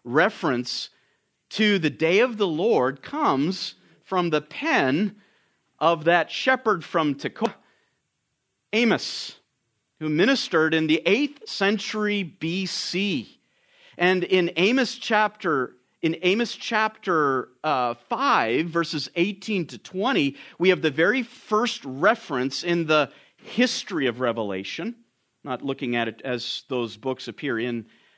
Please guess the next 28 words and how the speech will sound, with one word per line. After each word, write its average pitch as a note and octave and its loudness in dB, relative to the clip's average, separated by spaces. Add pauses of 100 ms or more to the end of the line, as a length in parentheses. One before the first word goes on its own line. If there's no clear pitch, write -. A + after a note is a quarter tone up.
(180)
our B2 0
Bible, C3 0
as A#2 -2
they A#2+ 0
are A2 -2 (140)
ordered C#3+ 0
in B2 -2
our A2 -2
Bible, B2 0
but D#3 2
in C#3 -2
terms F#3 -2
of C#3 -2
the C3 -2
very F#3+ 0
first - -2 (280)
scriptural A3 -4
reference D#3 0
in C3 -4
the B2 -2
history, C3 -2 (320)
uh, D3 4
of C#3+ 0
special G3+ -4
revelation. F#3+ 0
The A2+ -6
first F3+ -4
reference C#3 -4